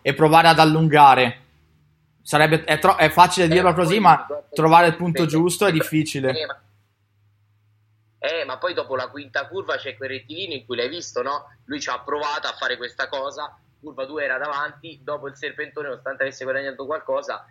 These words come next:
Speaker 2: Marc Marquez è arrivato per primo alla staccata, neanche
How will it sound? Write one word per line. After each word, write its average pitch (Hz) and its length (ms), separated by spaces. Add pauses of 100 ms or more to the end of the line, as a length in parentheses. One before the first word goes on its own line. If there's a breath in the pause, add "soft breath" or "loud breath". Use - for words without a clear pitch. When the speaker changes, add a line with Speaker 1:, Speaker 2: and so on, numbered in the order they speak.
(120)
Speaker 2:
Marc 113 200
Marquez 139 380
è - 60
arrivato 110 260
per 110 160
primo 135 280
alla 117 280
staccata, 131 640
neanche 139 640